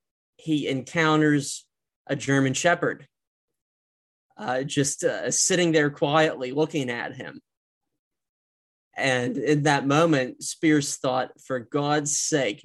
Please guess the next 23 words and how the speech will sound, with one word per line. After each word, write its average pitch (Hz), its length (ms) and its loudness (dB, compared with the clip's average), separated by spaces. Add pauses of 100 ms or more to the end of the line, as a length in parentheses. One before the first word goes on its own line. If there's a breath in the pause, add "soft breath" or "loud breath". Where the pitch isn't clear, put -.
don't 131 440 -2
bark." 120 420 -4 (220 loud breath)
<laughs> 160 80 -6 (1700 loud breath)
Because 139 600 4
he 156 320 0
didn't 160 240 0
know, 147 260 4
like, 127 160 0
how 131 200 -4
far 139 280 0
away 139 240 2
the 135 120 -4
master 165 500 0
was. 190 800 -2
Is 123 240 -4
this 135 240 -6
a, 120 120 -2
a 117 140 -2
patrol 160 680 4
or 135 140 4
a 113 100 0
guard 160 460 0
dog 170 680 0